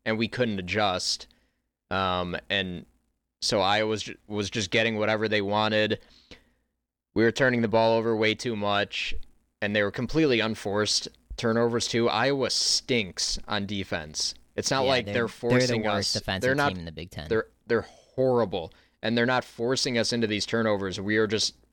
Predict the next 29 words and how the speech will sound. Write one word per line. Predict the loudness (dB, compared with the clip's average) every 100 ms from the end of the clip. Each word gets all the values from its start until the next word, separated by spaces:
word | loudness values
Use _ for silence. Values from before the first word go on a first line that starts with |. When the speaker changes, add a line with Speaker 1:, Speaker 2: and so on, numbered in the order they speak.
| _ _
Speaker 1:
handing | -2 0 0 0
the | -2
ball | 2 4 4
to | 2 -2
them | -2 -2 -2
over | -2 0 2
and |
over | 2 2 2
again. | 0 0 -2 -4 -8 _ _ _
It | 0
was | 0
absolutely | 0 -2 0 0 2
ridiculous. | 2 4 2 2 0 0 -2 -8 _ _ 0
But | 2
really, | 4 4 6 6 4 0 -6 _ _ _ _ _ _ _ -4
after | -2 0 2
all | 4
that, | 4 2
it | 0
just | -6 -8
came | -2 -2 -2
down | -2 0 -2 -4
to | -6
the | -4
last | 0 0 0
couple | -4 -4 -4
of | -6
plays. | -2 2 2 0 -4 -6 -8 _ _ _ _ _ _ _ -4
Iowa | 0 2 2 2 2 0 -4